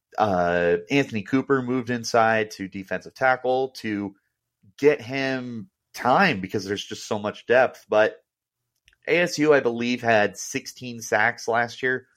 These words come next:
something like that, but it was dead last in the conference. And they're going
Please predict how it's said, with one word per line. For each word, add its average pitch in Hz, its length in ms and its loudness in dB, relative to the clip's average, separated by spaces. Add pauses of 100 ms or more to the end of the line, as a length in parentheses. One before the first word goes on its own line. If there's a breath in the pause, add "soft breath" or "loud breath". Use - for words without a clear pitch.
(260)
something 170 240 -6
like 143 180 -4
that, 113 200 4
but 123 80 -2
it 110 60 -2
was 104 160 -8
dead 139 300 2
last 113 380 0
in 95 60 -10
the 92 80 -10
conference. 90 600 -10 (420)
And 113 280 -4
they're 135 240 4
going 123 320 -2